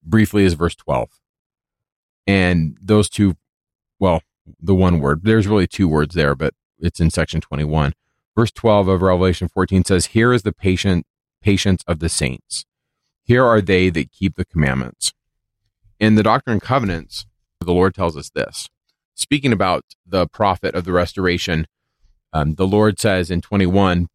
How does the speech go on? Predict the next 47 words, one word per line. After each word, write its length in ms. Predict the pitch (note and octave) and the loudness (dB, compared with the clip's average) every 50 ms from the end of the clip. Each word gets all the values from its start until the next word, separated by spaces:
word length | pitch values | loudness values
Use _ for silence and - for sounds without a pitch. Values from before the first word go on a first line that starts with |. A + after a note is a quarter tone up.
| _ - | _ -6
uh, 160 | F#2 F2 E2 D2+ | -2 -2 -2 0
"There 160 | C#2+ G#2 G2 | 2 2 2
shall 200 | - - A2+ G2+ | 2 2 0 2
be 100 | G2+ G#2 | 2 2
a 60 | F#2+ | 2
record 320 | F2 G2 G#2 - - G2+ F2 _ | 2 2 0 0 -2 -8 -10 _
kept 220 | - A2 - - | -6 -6 -4 0
among 260 | G#2+ G2+ G2 G2 G2 | 0 2 2 4 4
you, 220 | G2 G2 G2 G2 G2 | 4 4 4 4 4
and 100 | F2+ F2+ | 4 4
it, 160 | F2 - - - D#2 E2 | 2 0 -2 -6 -6 0
that 160 | F2+ F#2 F2+ | 0 0 2
shall 140 | - G2 F2 | 2 0 0
be 100 | F2+ F2 | -2 -2
called 260 | - - F#2 F2+ E2+ | 0 0 0 2 2
a 60 | D#2 | 0
seer, 440 | - - - G#2+ G2+ G2 G2+ G#2 F2 | -2 -2 0 2 4 6 6 4 4
a 80 | E2+ | 2
translator, 520 | - - G2 F#2+ G2 F2+ F2+ F#2+ F2 E2+ D#2+ | 0 0 0 0 2 2 2 2 4 4 2
a 80 | D#2+ | 2
prophet, 480 | - _ - F#2 F2 E2+ - - D#2+ - | 0 _ 0 0 0 0 0 -2 -4 -2
an 80 | E2+ F2 | -2 -2
apostle 460 | E2 _ - F2 E2+ E2 - F#2 E2+ | -2 _ 0 0 0 0 0 -2 -2
of 80 | D#2+ | -2
Jesus 340 | - F2 E2+ D#2 D#2 D#2+ - | -2 -2 -2 0 0 -2 -4
Christ, 500 | - - F2+ F2 F2+ F2+ F2 - - _ _ _ _ _ _ _ - | -6 -2 0 0 0 0 -2 -4 -8 _ _ _ _ _ _ _ -6
an 120 | D2+ D#2+ | -2 0
elder 260 | C#2 F2 F2+ F2+ F2+ | 2 2 2 2 2
of 80 | D#2+ C#2+ | 0 0
the 100 | D#2 D#2+ | -2 -6
church." 300 | - - D2+ A1 - _ _ _ _ _ _ | -2 0 0 0 -2 _ _ _ _ _ _
So 160 | - A#2+ C3 | 0 0 2
this 220 | C#3 E3 D3+ - | 2 2 2 2
is 60 | C3 | 2
the 80 | A#2+ A#2 | 4 4
Lord 300 | G#2 G#2+ G#2 G#2 G2+ - | 6 6 4 4 2 0
talking 440 | - G#2 G2+ G2+ - G#2 G2+ G2 F#2 | 0 -2 -2 0 0 0 -2 -2 -2
to 180 | - G2 F2+ | -2 -4 -4
Joseph 480 | D#2+ - G2+ G2+ G#2 G2 - G#2+ G2 - | -2 2 2 4 4 4 2 0 -2 -2
about 300 | F2 D2+ F2+ E2 C#2 C2 | -2 0 0 0 0 0
Joseph. 420 | D#2 F#2+ G2 G2+ - - A2+ G#2+ - _ _ _ _ _ _ - | 0 0 2 2 4 4 2 2 0 _ _ _ _ _ _ -6
But 100 | G#2+ F#2 | -4 2
then 140 | - A#2 A#2 | 2 4 4
look 160 | B2+ C#3+ - | 4 2 2
in 100 | D#3+ C3 | 0 2
verse 240 | G#2+ G#2 G2 - - _ | 4 2 2 2 0 _
five. 280 | - D#2 C#2+ C2+ - | -2 -2 -2 -2 -4